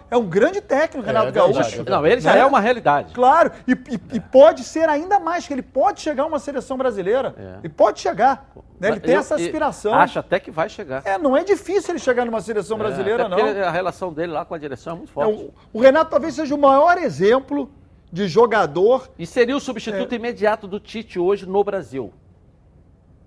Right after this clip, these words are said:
Speaker 3: O Renato seria o substituto hoje imediato, se o, o Tite sair, é o Renato que vai ser o técnico da seleção brasileira. Não tô dizendo isso pelo desempenho dele, não. Claro que isso soma.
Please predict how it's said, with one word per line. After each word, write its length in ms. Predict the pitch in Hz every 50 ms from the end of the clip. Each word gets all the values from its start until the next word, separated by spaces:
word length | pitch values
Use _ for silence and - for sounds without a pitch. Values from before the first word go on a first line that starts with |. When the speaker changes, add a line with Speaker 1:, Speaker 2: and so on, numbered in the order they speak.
| _
Speaker 3:
O 60 | - 104
Renato 420 | 107 110 107 127 160 190 - -
seria 400 | - - 139 120 123 151 185 208
o 20 |
substituto 640 | 202 - 147 139 131 - 123 - - 160 165 - - 139
hoje 220 | 143 151 156 156
imediato, 480 | 160 160 139 123 127 131 139 139 - -
se 100 | - 147
o, 20 |
o 360 | 117 123 131 127 - - 135
Tite 320 | - - - 165 - - -
sair, 340 | - 127 120 139 165 175 -
é 100 | 147 151
o 40 | 139
Renato 400 | 135 147 123 127 143 147 - 151
que 100 | - -
vai 100 | - 165
ser 140 | - - 170
o 40 | 160
técnico 300 | _ - 135 135 - -
da 60 | 131
seleção 360 | - 143 139 131 - 147 143
brasileira. 340 | 143 170 160 143 139 120 - - - - -
Não 80 | 170 180
tô 140 | - 240 208
dizendo 280 | 160 202 214 190 175
isso 140 | 190 202 -
pelo 180 | - 233 226 214
desempenho 460 | 185 185 240 233 214 - 226 233 226
dele, 160 | 226 240 226
não. 140 | 190 185 175
Claro 260 | 175 - 214 254 294 262
que 100 | - 269
isso 140 | - - 233
soma. 420 | - 233 233 262 220 120 85